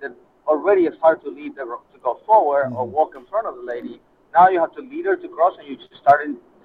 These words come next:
Speaker 1: starting to learn. I mean, it's like, you know, ob-, it's basically it's objection after objections for the, the, the, the in our point of view,
Speaker 2: Yeah.
Speaker 1: um, for the beginner to learn, you, you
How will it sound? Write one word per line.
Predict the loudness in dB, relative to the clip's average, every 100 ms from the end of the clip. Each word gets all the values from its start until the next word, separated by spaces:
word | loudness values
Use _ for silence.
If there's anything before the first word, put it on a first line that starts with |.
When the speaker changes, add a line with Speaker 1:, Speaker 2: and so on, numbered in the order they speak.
| _
Speaker 1:
starting | 6 6 4 -10
to | -4
learn. | 4 6 4 0 -12
I | -10
mean, | -4
it's | 0
like, | 0 -2 _ -20 -20 _ _ 0
you |
know, | 4
ob-, | 4 4 -2
it's | -8 -2 0
basically | 0 0 0
it's | 0 0 0
objection | 0 -2 -4 -6 -8 -4
after | -6 -4 -8
objections | -6 -8 -10 -14 -8
for | -4 -4 -8 _ _
the, | -8 -8 -10
the, | -14 -14 -16
the, | -18 -16 -20 _
the | -20 -20 _ _ _ -4
in | 4
our | 6 6
point | 2 -6 -6
of | -10
view, | -10 -10
Speaker 2:
Yeah. | -12 -16 _ _ -2
Speaker 1:
um, | 0 0 -2 -12 _ _ _ _ _ _ _
for | -2 -2
the | -4
beginner | -4 0 0 -2
to | -4
learn, | 0 0 0 -4
you, | -14 -14 -12
you | -12